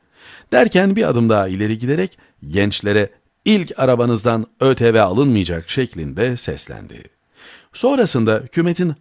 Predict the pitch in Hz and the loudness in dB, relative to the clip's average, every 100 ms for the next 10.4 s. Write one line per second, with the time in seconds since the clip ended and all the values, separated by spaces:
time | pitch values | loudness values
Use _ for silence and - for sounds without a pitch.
0 | _ 104 113 123 180 123 104 104 92 104 | _ 0 0 0 -4 -4 -4 -4 -2 -4
1 | 92 85 85 90 95 98 - 92 92 90 | -4 -8 -8 -8 -8 -8 -6 -4 -4 -6
2 | 95 95 139 165 127 110 104 101 101 95 | -8 -4 -6 -4 -4 -2 -2 -2 -4 -8
3 | 95 - 143 135 - 80 131 - _ - | -10 -8 -8 -8 -8 -10 -10 -10 _ -20
4 | - _ - 190 98 65 87 98 - 101 | -20 _ -4 -2 -2 -6 -2 -2 -2 -6
5 | 98 131 90 76 78 120 - _ _ _ | -4 -4 -4 -6 -6 -6 -8 _ _ _
6 | 175 190 226 165 135 87 76 _ 113 113 | -2 -2 -2 0 0 0 -10 _ -2 0
7 | 107 117 110 95 95 95 92 90 107 - | -2 -2 -4 -4 -4 -4 -4 -4 -4 -6
8 | 101 101 95 120 104 - 101 101 90 90 | -6 -4 -2 -2 -4 -6 -8 -6 -4 -4
9 | 87 87 - 98 87 _ _ _ - - | -4 -4 -4 -4 -6 _ _ _ -8 -2
10 | 120 127 110 | 2 2 0